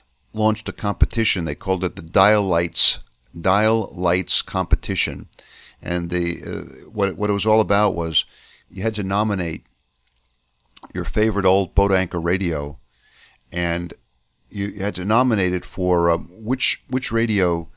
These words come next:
cast the most pleasing light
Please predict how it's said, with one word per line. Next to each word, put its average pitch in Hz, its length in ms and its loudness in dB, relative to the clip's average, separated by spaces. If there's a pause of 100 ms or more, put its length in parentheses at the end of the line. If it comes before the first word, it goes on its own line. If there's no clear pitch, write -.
(480)
cast - 640 -2 (600)
the 87 160 -4
most 101 520 0
pleasing 117 500 -2
light 92 360 0